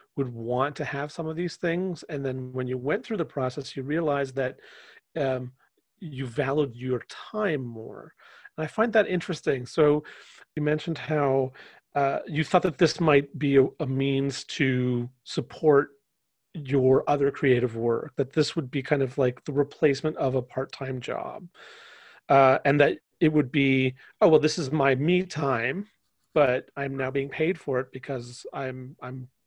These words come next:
I'm providing companionship to someone else." To now you, you're mentioning that you valued your time. So I'm interested in, was there all of a sudden this realization that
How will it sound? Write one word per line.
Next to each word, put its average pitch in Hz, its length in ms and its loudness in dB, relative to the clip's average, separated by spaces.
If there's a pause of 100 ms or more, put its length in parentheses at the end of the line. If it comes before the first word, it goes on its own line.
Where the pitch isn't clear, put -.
(140)
I'm 151 260 -16 (600)
providing 131 400 -4
companionship 123 880 -8
to 143 100 -12
someone 131 340 -12
else." - 240 -12 (560)
To 160 180 6
now 170 500 4 (120)
you, 143 260 -6
you're 147 160 -2
mentioning 139 480 0
that 127 260 2 (380)
you 139 140 0
valued 151 320 6
your 143 100 4
time. 226 360 4
So 180 140 2
I'm 156 140 2
interested 208 460 -2
in, 156 280 0 (680)
was 165 340 4
there 202 200 10
all 170 120 8
of 196 80 6
a 214 60 4
sudden 190 180 2
this 147 120 0
realization 151 500 2
that 139 180 2